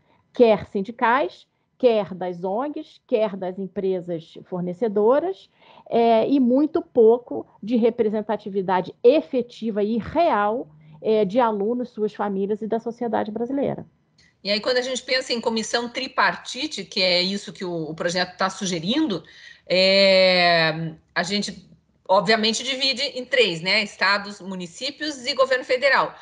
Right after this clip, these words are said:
Speaker 2: A gente teve um ótimo exemplo agora na pandemia, acho bom fazer também essa,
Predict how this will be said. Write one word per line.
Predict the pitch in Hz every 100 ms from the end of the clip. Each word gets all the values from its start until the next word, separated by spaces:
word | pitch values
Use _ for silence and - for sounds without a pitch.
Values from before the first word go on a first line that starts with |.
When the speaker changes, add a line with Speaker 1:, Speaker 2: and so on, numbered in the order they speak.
| - - -
Speaker 2:
A |
gente | 220 285 302
teve | 330 302
um | 339 294
ótimo | 277 302 359 - 277
exemplo | 247 226 240 240
agora | 208 220
na | 208
pandemia, | 196 208 190 220 262
acho | 233 -
bom | 185 233
fazer | 247 185 208
também | 202 202
essa, | 196 196 151